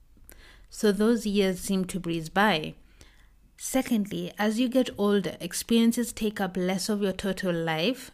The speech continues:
so you don't remember them. For instance, your fifth year of living is twenty percent of your life, your eighth year is fourteen percent, and so on. These are big chunks of your life. You tend to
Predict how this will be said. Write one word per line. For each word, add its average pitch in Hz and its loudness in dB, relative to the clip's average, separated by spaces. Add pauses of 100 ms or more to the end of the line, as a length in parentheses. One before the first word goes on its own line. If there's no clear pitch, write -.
so - -4
you 180 2
don't 220 4
remember 302 4
them. 180 -4
For 185 -4
instance, 190 0
your 180 0
fifth 226 -2
year 196 0
of 175 0
living 180 -2
is 170 -6
twenty 220 -2
percent 196 -2
of 185 -4
your 180 0
life, 175 -6 (480)
your 196 2
eighth 214 0
year 202 2
is 180 -4
fourteen 226 0
percent, 233 0
and 180 -2
so 175 0
on. 165 -6 (1160)
These 220 2
are 240 6
big 190 0
chunks 190 -4
of 180 -4
your 175 0
life. 175 -4
You 180 -4
tend 190 -2
to 170 -2